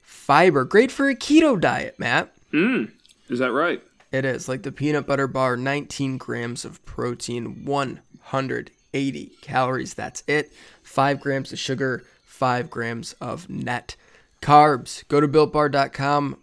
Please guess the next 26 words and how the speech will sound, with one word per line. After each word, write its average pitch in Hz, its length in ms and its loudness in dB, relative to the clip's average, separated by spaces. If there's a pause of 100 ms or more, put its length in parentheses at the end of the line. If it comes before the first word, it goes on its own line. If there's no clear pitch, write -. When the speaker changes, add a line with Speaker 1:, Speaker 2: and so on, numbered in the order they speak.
Speaker 1:
right 156 260 2
now. 139 360 -4 (240)
Use 143 180 -4
the 147 60 -10
promo 147 280 0
code 143 220 -4
locked 135 280 0
fifteen, 190 600 -2 (500)
and 123 100 -6
you'll 120 100 -6
get 113 160 -10
fifteen 113 360 -10
percent - 320 -10
off 110 160 -14
your - 100 -14
next - 240 -14
order. 165 380 4 (340)
That's 127 160 -6
promo 156 340 2
code 160 220 2
locked 139 320 4
fifteen 180 500 -2
for - 140 -8
fifteen 123 380 -12
percent - 320 -4
off 180 240 2